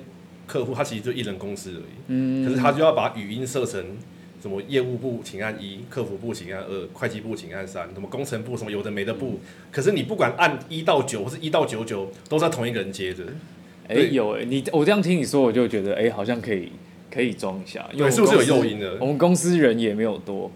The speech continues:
Speaker 1: 对啊。
Speaker 2: 就十个以下，
Speaker 1: 嗯。
Speaker 2: 就是没有，我们有电话，但是就是一般的市话，
Speaker 1: 嗯。
Speaker 2: 接起来就是嘟嘟嘟，然后喂。
Speaker 1: 对啊。
Speaker 2: 但我觉得听你这样讲，哎，确实，如果他打来电话，会觉得，哎，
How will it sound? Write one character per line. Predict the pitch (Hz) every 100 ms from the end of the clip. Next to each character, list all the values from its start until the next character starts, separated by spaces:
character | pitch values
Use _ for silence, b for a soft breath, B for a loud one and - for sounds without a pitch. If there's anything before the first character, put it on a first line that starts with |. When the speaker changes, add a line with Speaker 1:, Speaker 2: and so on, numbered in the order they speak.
| -
Speaker 1:
对 | 104
啊。 | 87 - -
Speaker 2:
就 | 135
十 | 127 107
个 | 104 101
以 | 95
下， | - - - - - -
Speaker 1:
嗯。 |
Speaker 2:
就 | 98
是 | 131 135
没 | 123
有， | 120 101 -
我 | -
们 | 120 120
有 | 120 101
电 | 139 120
话， | 123 107
但 | 123
是 | 113
就 | 113
是 |
一 | 120
般 | 107 104
的 | 98
市 | - 104
话， | 95 98 - - B B
Speaker 1:
嗯。 | B
Speaker 2:
接 | 131 131
起 | 95
来 |
就 | 95
是 | 101
嘟 | 95 104 104 95
嘟 | 98 98 95
嘟， | 95 92
然 | 87
后 | 90
喂。 | 87 - 92 - - - -
Speaker 1:
对 | 101
啊。 | 87 95
Speaker 2:
但 | 131
我 | 127
觉 |
得 | 113
听 | 104 135
你 |
这 | 113
样 | 123
讲， | - -
哎， | 147
确 | 175 233
实， | 147 113 104 B B B
如 | 151
果 |
他 | 139 147
打 | 110
来 | 104 107
电 | 123
话， | 120
会 | 113 123
觉 | 107
得， | 98 98 -
哎， | 127